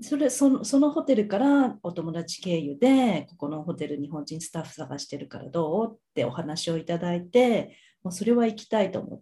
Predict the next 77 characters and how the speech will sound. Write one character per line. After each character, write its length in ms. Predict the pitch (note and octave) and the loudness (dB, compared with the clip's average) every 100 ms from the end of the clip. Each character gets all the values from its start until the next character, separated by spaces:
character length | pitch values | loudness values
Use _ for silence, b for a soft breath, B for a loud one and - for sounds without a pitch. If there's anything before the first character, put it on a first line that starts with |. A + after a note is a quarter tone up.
| _ | _
て、 400 | D#3 D#3 B2+ - - _ _ _ | -2 0 -2 -6 -16 _ _ _
で、 380 | - D#4 D#4 D4+ - | 0 4 4 2 -2
そ 120 | G#3 G3 | -4 -2
れ 100 | F3+ | 0
も、 440 | E3+ E3+ - - | 0 0 -2 -6
あ 140 | - D#3 | -12 -10
の、 120 | C#3 | -8
お 60 | |
仕 100 | C#3+ | -8
事 220 | C#3+ C#3 C#3 | -8 -8 -8
い 60 | |
た 100 | C#3+ | -6
だ 80 | C3+ | -8
く 80 | C3 | -8
こ 100 | C3+ | -10
と 120 | B2+ | -10
が 100 | C3+ | -8
で 160 | C#3 C#3 | -10 -12
き 120 | - | -8
て、 580 | - A#3+ A#3 F3+ C3+ - _ _ _ _ _ | 0 2 4 0 -4 -10 _ _ _ _ _
で、 320 | G3+ A3 G#3 - _ _ | -2 0 0 -6 _ _
そ 120 | F3+ | -10
こ 120 | F3 | -6
で 100 | D3+ | -4
お 80 | C3+ | -4
仕 140 | C#3+ C3+ | -4 -8
事 240 | - G#2+ | -10 -10
を 60 | B2+ | -8
し 100 | - | -2
て、 300 | E3 E3 _ - | -2 -4 _ 4
で、 300 | B3+ A#3 - - | 4 4 -4 -4
そ 140 | G3+ | -2
う、 100 | - | 0
私 240 | - A#3+ C#4+ | 0 2 6
は 100 | C4+ | 6
も 140 | A#3 | 6
う 20 | G#3 | 4
ホ 100 | - | 2
テ 120 | G4+ | 4
ル 100 | A#3+ | 6
が 80 | - | 4
す 140 | - G3+ | 0 -4
ご 80 | G#3 | -2
く 100 | D3 | 0
二 140 | F#3 | 2
十 160 | G#3+ G#3 | 4 6
代 140 | D#3 | 4
の 140 | C3 | 2
頃 160 | C#3 C3+ | -2 -4
は 80 | D#3+ | -4
好 60 | |
き 180 | - F3 | -6 -4
で、 220 | G3 G3+ | 2 4
も 120 | G3+ A3+ | 4 4
う 40 | |
こ 80 | D4 | 4
の 100 | D4 | 6
ま 120 | D4+ | 8
ま 140 | D4 | 6
ず 100 | C4+ | 4
っ 20 | C4+ | 0
と 100 | C4+ | -2
ホ 100 | C4 | -2
テ 140 | B3+ | 0
ル 100 | D4 | 6
マ 120 | C#4 D#3+ | 6 4
ン 100 | - | -2
を 40 | |
や 120 | A2 | -8
っ 40 | C3+ | -4
て 140 | E3+ | -2
い 60 | F3+ | 0
く 80 | |
の 140 | A3 - | 0 0
か 120 | - | 0
な 140 | G#3 | 0
っ 120 | A#3 | 0